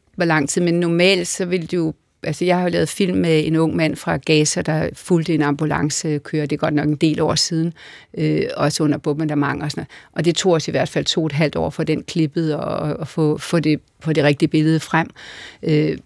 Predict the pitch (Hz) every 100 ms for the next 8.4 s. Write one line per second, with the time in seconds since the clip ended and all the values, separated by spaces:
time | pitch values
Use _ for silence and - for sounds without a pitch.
0 | _ 151 143 156 165 131 165 165 - 165
1 | - 165 151 147 170 147 - - 156 175
2 | - 160 165 147 151 147 147 151 151 151
3 | 151 147 151 - - 156 156 - - 156
4 | - 170 151 156 165 165 160 165 165 160
5 | 160 160 156 160 160 165 - 180 165 -
6 | - - - 175 170 - 175 196 - -
7 | 220 - 185 170 160 165 165 151 - -
8 | 165 151 147 185